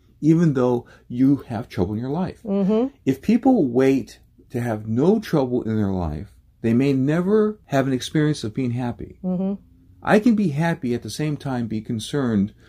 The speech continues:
Speaker 1: for my elderly mother
Speaker 2: Mm-hmm.
Speaker 1: who's having difficulties. I can still be concerned, but in the moment I can focus on being here with you,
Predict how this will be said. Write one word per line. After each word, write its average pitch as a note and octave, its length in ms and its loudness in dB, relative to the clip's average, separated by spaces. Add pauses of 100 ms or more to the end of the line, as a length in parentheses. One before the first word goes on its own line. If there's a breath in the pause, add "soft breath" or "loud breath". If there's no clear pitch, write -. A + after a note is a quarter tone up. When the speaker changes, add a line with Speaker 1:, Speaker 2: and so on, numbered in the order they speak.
(220 soft breath)
Speaker 1:
for A2+ 360 0
my B2 280 -2 (220)
elderly A2+ 360 2
mother E3+ 480 0
Speaker 2:
Mm-hmm. F#3+ 360 -4
Speaker 1:
who's G#2 200 -2
having A#2 240 -4
difficulties. E3 760 -4 (440 soft breath)
I - 140 -2
can C#3+ 160 2
still F#3+ 240 4
be A3 140 2
concerned, D#3 580 -2 (100)
but C3 200 -2
in C#3 180 0
the C3 80 2
moment D3+ 460 2
I A2+ 80 -6
can A2 160 -8
focus D3+ 420 -2
on A#2+ 140 0
being B2+ 280 -4
here B2 480 2 (380 soft breath)
with F#3+ 240 2
you, A#2 360 2